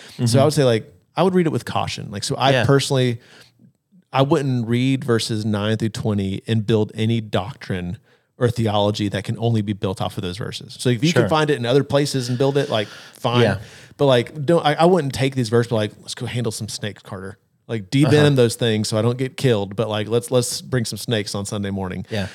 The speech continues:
Speaker 1: It's like Mark sixteen. Like, no, like I would say, <laughs> and it doesn't command him to take up snakes. Like, if you do, like, God will protect you, but it's, it's not saying, like, "Go pick up snakes."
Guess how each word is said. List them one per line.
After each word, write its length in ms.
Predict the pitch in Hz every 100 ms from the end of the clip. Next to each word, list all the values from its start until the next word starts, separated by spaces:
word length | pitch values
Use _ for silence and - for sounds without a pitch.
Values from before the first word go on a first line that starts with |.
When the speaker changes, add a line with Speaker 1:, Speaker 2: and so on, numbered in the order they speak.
| -
Speaker 1:
It's 100 | -
like 160 | 117 101
Mark 340 | 113 120 110
sixteen. 560 | - 120 - 135 101 95
Like, 240 | 107 -
no, 260 | 135 123 107
like 180 | 127 120
I 40 |
would 80 | 123
say, 120 | -
<laughs> 720 | 113 - 208 - - - - -
and 80 |
it 40 | 160
doesn't 260 | 226 202
command 320 | 170 139 131 123
him 80 |
to 40 | 104
take 200 | - 104
up 100 | -
snakes. 300 | 101 98 -
Like, 120 | 107
if 160 | 156 151
you 60 | 143
do, 220 | 147 113
like, 160 | 104
God 140 | - 107
will 80 | 101
protect 320 | 107 107 -
you, 80 | 101
but 100 | 104
it's, 140 | -
it's 160 | 117 113
not 160 | 113
saying, 160 | - 113
like, 220 | 101 110
"Go 160 | 113 113
pick 220 | - 113
up 100 | 107
snakes." 320 | - 113 -